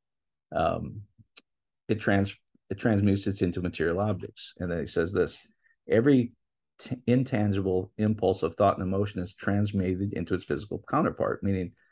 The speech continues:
that it's the emotion that people need to practice, guys. Figure out what you want, exactly what you want, and what emotion. Experience that emotion right now as if you already had it.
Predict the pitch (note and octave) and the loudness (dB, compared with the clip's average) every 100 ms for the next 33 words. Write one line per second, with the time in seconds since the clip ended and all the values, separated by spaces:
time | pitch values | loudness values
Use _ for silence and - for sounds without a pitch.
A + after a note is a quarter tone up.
0 | _ _ G2+ F2+ - G#2 G2+ - G2+ F#2+ | _ _ 0 0 0 -8 -8 -6 0 2
1 | G2 A2 G3+ - G2 F2 - F#2 F#2+ F2+ | 2 2 0 0 -2 -2 -4 -4 -2 -4
2 | E2+ E2 F2+ G2 - - - - D2+ - | -6 -4 -2 -2 -2 -12 -12 -18 -18 -20
3 | _ _ _ _ G#2+ G#2+ A#2+ - G2+ - | _ _ _ _ 0 4 4 2 -2 0
4 | C3+ G2 E2+ F2 F2+ F2+ F#2 G#2 A2 G#2 | -2 0 -2 -4 -6 -2 -2 -2 -4 -4
5 | E2+ E2+ F#2+ F2+ F#2+ A2+ F#2+ F#2 F#2+ F#2+ | -4 -6 -4 0 0 2 0 0 -4 -4
6 | G2+ G#2 _ - G2+ - A#2+ D#3 G3 A2 | -6 -8 _ -20 -18 -6 0 0 2 2
7 | G2+ G2+ G#2 F2 E2 G2 C#3+ G#2+ G2 G#2 | 4 2 0 -6 -4 -2 -2 -4 -4 -2
8 | G2 E2 D#2+ F2 A#2 G2+ F#2+ - - | -2 -2 -4 -2 -4 -4 -4 -4 -4